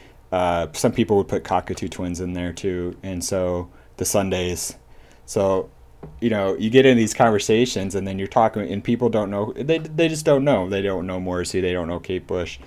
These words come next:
they certainly don't know the Cockatoo Twins at this point. Um, but you get to have those conversations, and then they go onto YouTube, and then they, they start listening to it, and they're like, "Yeah," and I'm like, "Yeah," because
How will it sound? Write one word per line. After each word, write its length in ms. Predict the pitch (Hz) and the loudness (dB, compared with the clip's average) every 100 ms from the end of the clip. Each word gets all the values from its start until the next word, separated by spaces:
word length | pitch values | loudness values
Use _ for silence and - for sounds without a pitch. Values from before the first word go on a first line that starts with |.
| - - - | -20 -12 -2
they 120 | 90 | -2
certainly 340 | - 117 101 | 0 0 0
don't 160 | 95 87 | -2 -2
know 120 | 87 | -4
the 80 | 82 | -4
Cockatoo 500 | - 92 - 80 - | -2 -2 -2 -10 -12
Twins 380 | - 87 90 90 | -10 -10 -8 -10
at 160 | - | -10
this 160 | 90 - | -10 -12
point. 320 | - 95 95 - - - - - - - | -10 -10 -10 -18 -20 -20 -20 -20 -14 2
Um, 600 | 107 98 95 92 90 76 - | 6 6 4 -2 -8 -12 0
but 360 | 110 101 95 - | 4 4 2 -2
you 160 | 104 | -4
get 160 | 101 107 | 0 0
to 80 | 107 | 2
have 100 | 101 | 0
those 140 | 98 | -2
conversations, 640 | 110 98 - 107 - 101 | -2 -2 0 0 0 -4
and 100 | 98 | -2
then 120 | 101 98 | -4 -4
they 120 | 98 | -2
go 180 | 101 98 | -2 -2
onto 140 | 92 | -2
YouTube, 500 | 87 92 104 107 110 | -6 -6 -2 -2 -2
and 140 | 92 | -4
then 80 | 92 | -4
they, 200 | 92 92 | -2 -4
they 180 | 92 95 | -4 -6
start 240 | - 92 85 | -4 -4 -2
listening 280 | 90 101 | -4 -6
to 120 | 101 113 | -6 -6
it, 40 | |
and 80 | 117 | -6
they're 80 | 117 | -6
like, 100 | 123 | -6
"Yeah," 420 | 135 160 175 170 | -4 0 2 2
and 100 | 101 | 2
I'm 60 | |
like, 160 | 98 - | -2 -4
"Yeah," 560 | 98 123 185 190 170 151 | -2 -2 -4 -4 -4 -4
because 640 | 127 113 113 113 113 - | -4 0 2 2 -2 -8